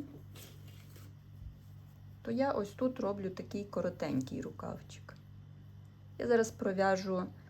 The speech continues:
один ми пров'язали, другий три ряди пров'яжу і почнемо ви-, ви-, в'язати там резиночкою.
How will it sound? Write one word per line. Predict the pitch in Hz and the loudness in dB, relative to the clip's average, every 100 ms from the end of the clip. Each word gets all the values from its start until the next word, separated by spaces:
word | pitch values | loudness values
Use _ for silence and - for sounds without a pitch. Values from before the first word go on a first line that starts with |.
| - - | -14 -2
один | 180 196 190 | 2 4 6
ми | 180 | 4
пров'язали, | - 175 175 185 254 277 240 | 2 4 6 8 8 10 8
другий | 160 196 220 202 185 175 - - | 8 4 6 6 4 0 -6 0
три | 208 190 | 4 6
ряди | 160 156 160 | 8 6 2
пров'яжу | 156 185 190 254 285 277 | 0 0 4 6 6 4
і | 185 - 208 202 | -2 0 2 2
почнемо | - 180 - 180 180 175 165 | 2 -4 0 0 2 0 -2
ви-, | 165 - 165 | -4 -4 -4
ви-, | 170 - - | -4 -8 -4
в'язати | 165 170 165 165 | 0 4 2 2
там | 170 160 156 | -2 -2 2
резиночкою. | 156 139 131 - - - 175 | 2 4 2 0 -4 -4 -4